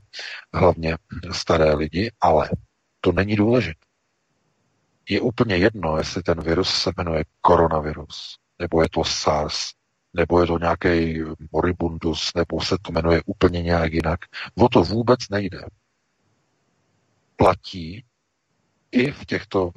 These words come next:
řek-, řekněme, procesech řízení na páté prioritě, na chemicko-biologické. Platí,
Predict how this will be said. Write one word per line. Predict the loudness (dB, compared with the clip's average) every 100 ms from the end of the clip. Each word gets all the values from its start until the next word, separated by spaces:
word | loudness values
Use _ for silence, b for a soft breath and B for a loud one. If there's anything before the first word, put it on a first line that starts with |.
| -8
řek-, | -8 -8 -6
řekněme, | -4 -2 -4
procesech | -4 -8 -6 -4
řízení | -4 0 -2 0
na | 2
páté | 4 4 2
prioritě, | 4 6 6 2 -4
na | -4
chemicko-biologické. | -4 -4 -6 0 4 6 4 2 -4 -12 _ _ _ _ _ _
Platí, | 0 0 -6 -8